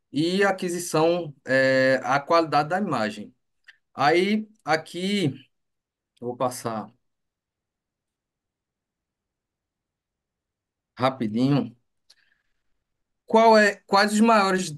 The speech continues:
desafios na ressonância magnética que vemos, né? Um equipamento simples e objetivo para o operador,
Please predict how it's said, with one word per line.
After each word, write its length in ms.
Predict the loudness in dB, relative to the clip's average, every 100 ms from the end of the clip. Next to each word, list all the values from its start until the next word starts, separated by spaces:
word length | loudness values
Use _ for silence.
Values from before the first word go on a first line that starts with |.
| -12
desafios 680 | -8 0 0 0 -6 -4 -2
na 100 | 0
ressonância 480 | -2 -2 -6 -4 -4
magnética 760 | -2 -2 -2 -4 -6 -14 -16 _ _
que 400 | -8 -6 -6 -12 _ _ _ _ _ _ -6
vemos, 420 | 0 2 0 0
né? 180 | -2 0
Um 100 | -2
equipamento 480 | 0 0 2 0 -6
simples 480 | -6 -4 -4 -2
e 40 | 0
objetivo 640 | 0 -2 -4 -4 -8 -8 -2
para 160 | 0
o 40 | 0
operador, 720 | 0 0 0 -4 -6 -6